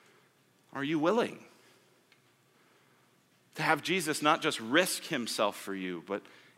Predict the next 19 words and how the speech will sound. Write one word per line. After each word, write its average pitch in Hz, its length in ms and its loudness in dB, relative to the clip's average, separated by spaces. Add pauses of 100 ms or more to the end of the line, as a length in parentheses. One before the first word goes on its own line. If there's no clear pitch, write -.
(200)
give 165 280 0
himself 92 460 -8
for - 160 -12
you? 73 200 -12 (1120)
To 143 100 2
have 156 320 8
the 131 100 4
wrath 151 380 8
of 131 140 -4
God 135 380 6 (120)
against 123 400 -2
your 156 180 4
sin 87 520 -6 (400)
fall 160 340 8
on 123 300 2
Jesus 123 500 -4
on 110 160 -2
the 104 80 -8
cross - 600 -6